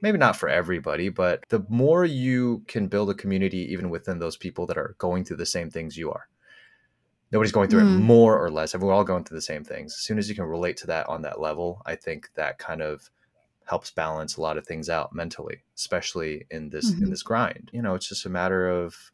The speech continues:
Speaker 1: balancing and being kind to yourself, being realistic in the sense that there is space to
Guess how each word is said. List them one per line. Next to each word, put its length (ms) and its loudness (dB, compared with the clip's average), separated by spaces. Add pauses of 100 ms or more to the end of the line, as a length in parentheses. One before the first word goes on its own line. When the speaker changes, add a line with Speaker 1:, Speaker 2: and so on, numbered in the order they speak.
Speaker 1:
balancing 1000 2
and 220 -8
being 520 -6
kind 260 2
to 80 -2
yourself, 760 2 (160)
being 200 0
realistic 640 6
in 80 2
the 80 0
sense 320 0
that 320 0 (140)
there 180 2
is 120 -2
space 580 -6 (240)
to 600 -6